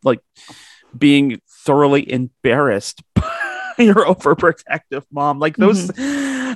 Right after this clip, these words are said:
Speaker 1: like those, the scene where they go to the Daisy Mart, which is
Speaker 2: Oh, yeah.
Speaker 1: First
Speaker 2: That
Speaker 1: of all
Speaker 2: also was cringy. <laughs>
Speaker 1: <laughs> first of all, can we, like,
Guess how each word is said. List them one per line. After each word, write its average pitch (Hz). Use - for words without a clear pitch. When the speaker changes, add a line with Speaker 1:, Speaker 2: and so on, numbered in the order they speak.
Speaker 1:
like 147
those, 170
the 160
scene 208
where 151
they 135
go 151
to 143
the 113
Daisy 127
Mart, 110
which 151
is 165
Speaker 2:
Oh, 190
yeah. 175
Speaker 1:
First 240
Speaker 2:
That 254
Speaker 1:
of 208
all 175
Speaker 2:
also 156
was 196
cringy. 233
<laughs> -
Speaker 1:
<laughs> -
first 254
of 214
all, 151
can 143
we, 165
like, 123